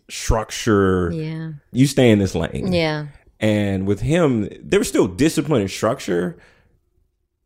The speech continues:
Speaker 1: yet I feel like a lot of my creativity comes from him
Speaker 2: Mm.
Speaker 1: because it was this thing to where, like, I got exposed to so much stuff.
Speaker 2: Yeah.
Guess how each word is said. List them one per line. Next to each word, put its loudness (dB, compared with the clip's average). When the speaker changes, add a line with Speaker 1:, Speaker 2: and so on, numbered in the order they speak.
Speaker 1:
yet -6
I -2
feel 2
like 2
a 0
lot 0
of 0
my -2
creativity 0
comes -6
from -4
him -2
Speaker 2:
Mm. -4
Speaker 1:
because 0
it 0
was 2
this -6
thing 0
to -2
where, 4
like, -4
I 0
got 0
exposed 0
to 0
so 4
much -2
stuff. -6
Speaker 2:
Yeah. -6